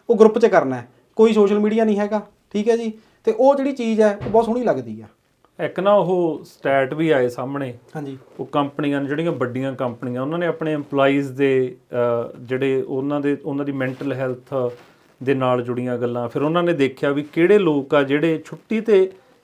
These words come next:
Speaker 2: ਜਾਂਦੇ ਆ ਤੇ ਉਹ
Speaker 1: ਹੂੰ।
Speaker 2: ਆ ਕੇ ਉਹਨਾਂ ਦੀ ਫਿਰ ਜਿਹੜੀ ਆਊਟਪੁੱਟ ਕਿਵੇਂ ਆ ਕੰਮ
Speaker 1: ਉਹ
Speaker 2: ਦੀ।
Speaker 1: ਵੱਧ ਜਾਂਦੀ ਆ।
Speaker 2: ਜਿਹੜੇ ਜਿੰਨੇ ਲੋਕ ਟਰੈਵਲ ਕਰਦੇ ਜ਼ਿਆਦੇ ਤੇ
Speaker 1: ਹੂੰ।
Speaker 2: ਜਿੰਨਾ ਵੱਧ ਟਰੈਵਲ ਕਰਦੇ ਆ,
Speaker 1: ਹੂੰ।
Speaker 2: ਉਨੂੰ ਹੀ ਉਹਨਾਂ ਦੀ ਆਊਟਪੁੱਟ ਜ਼ਿਆਦੇ ਆ, ਉਨੇ ਉਹ ਮੈਂਟਲੀ ਸਟੇਬਲ ਆ, ਉਨੇ ਵੱਧ ਖੁਸ਼ ਆ।
Speaker 1: ਹੂੰ।
Speaker 2: ਤੇ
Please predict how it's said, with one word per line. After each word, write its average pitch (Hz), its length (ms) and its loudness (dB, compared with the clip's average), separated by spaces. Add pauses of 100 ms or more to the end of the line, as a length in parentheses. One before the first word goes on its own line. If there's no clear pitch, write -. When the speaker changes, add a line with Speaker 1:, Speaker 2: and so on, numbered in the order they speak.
(180)
Speaker 2:
ਜਾਂਦੇ 139 480 2
ਆ 175 60 6
ਤੇ 175 140 -2
ਉਹ 160 80 2
Speaker 1:
ਹੂੰ। 156 160 4
Speaker 2:
ਆ 143 140 4
ਕੇ 156 140 -4
ਉਹਨਾਂ 180 200 0
ਦੀ 180 80 -2
ਫਿਰ 156 280 0 (120)
ਜਿਹੜੀ 143 220 -2
ਆਊਟਪੁੱਟ 156 440 0
ਕਿਵੇਂ 139 280 -2
ਆ 113 60 -6
ਕੰਮ 104 160 -6
Speaker 1:
ਉਹ - 60 0
Speaker 2:
ਦੀ। - 20 -4
Speaker 1:
ਵੱਧ 131 120 0
ਜਾਂਦੀ 131 300 -6
ਆ। 110 40 -16 (380)
Speaker 2:
ਜਿਹੜੇ 180 400 6
ਜਿੰਨੇ 165 380 0
ਲੋਕ 170 280 0
ਟਰੈਵਲ 190 440 4
ਕਰਦੇ 156 340 2
ਜ਼ਿਆਦੇ 120 440 0 (100)
ਤੇ 185 60 2
Speaker 1:
ਹੂੰ। 151 80 -6
Speaker 2:
ਜਿੰਨਾ 175 360 6
ਵੱਧ 190 220 4
ਟਰੈਵਲ 180 340 2
ਕਰਦੇ 160 360 0
ਆ, 160 40 0
Speaker 1:
ਹੂੰ। 135 160 -8 (260)
Speaker 2:
ਉਨੂੰ 208 380 6
ਹੀ 226 60 6
ਉਹਨਾਂ 226 200 2
ਦੀ 226 80 2
ਆਊਟਪੁੱਟ 170 440 4
ਜ਼ਿਆਦੇ 170 360 0
ਆ, 165 60 -6 (400)
ਉਨੇ 196 260 2
ਉਹ 247 100 6
ਮੈਂਟਲੀ 180 460 0
ਸਟੇਬਲ 196 340 0
ਆ, 208 40 4
ਉਨੇ 190 220 0
ਵੱਧ 202 240 -2
ਖੁਸ਼ 147 300 2
ਆ। 113 80 -8 (120)
Speaker 1:
ਹੂੰ। 135 120 -8 (560)
Speaker 2:
ਤੇ 214 140 2